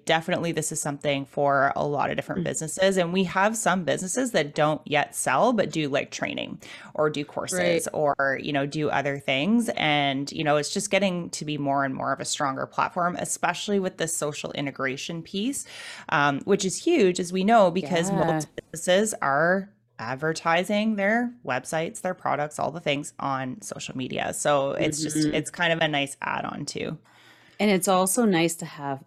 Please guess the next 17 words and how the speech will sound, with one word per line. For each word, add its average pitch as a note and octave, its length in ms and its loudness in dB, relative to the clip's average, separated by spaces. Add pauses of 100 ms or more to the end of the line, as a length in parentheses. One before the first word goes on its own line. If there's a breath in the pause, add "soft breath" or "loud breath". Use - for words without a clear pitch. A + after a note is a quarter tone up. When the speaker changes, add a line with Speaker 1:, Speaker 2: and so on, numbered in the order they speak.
(140)
Speaker 2:
one D#3 400 0
spot, F3 640 -4
one D#3 480 2
link, D3 440 0
you F#3+ 120 0
know, G3 160 4
'cause, G3 280 -2
like, F3 320 2
I F3 180 0
have G3 360 0 (100)
Speaker 1:
Mm-hmm. D3 400 -2
Speaker 2:
a - 80 -8
couple G3+ 360 2
different G3 440 -2
links, - 800 -2 (200)
and D#3+ 520 2 (320)
I, D3 100 -6